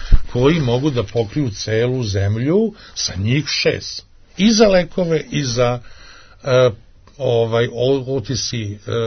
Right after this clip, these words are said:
e, preparate. Grad-, opet apel za građane. Pogledajte dobro šta to oni pričaju.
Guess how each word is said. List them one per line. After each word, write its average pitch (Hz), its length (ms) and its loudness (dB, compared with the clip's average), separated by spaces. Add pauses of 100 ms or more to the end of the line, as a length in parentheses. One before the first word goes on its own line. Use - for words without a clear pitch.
(180)
e, 117 140 -4 (200)
preparate. 113 680 -4 (520)
Grad-, 170 380 2
opet 220 340 0
apel 220 380 2
za 143 440 -2
građane. 120 720 0 (140)
Pogledajte 196 640 2
dobro 135 400 0
šta 165 300 0
to 127 360 -6
oni 117 360 -6
pričaju. 104 520 -6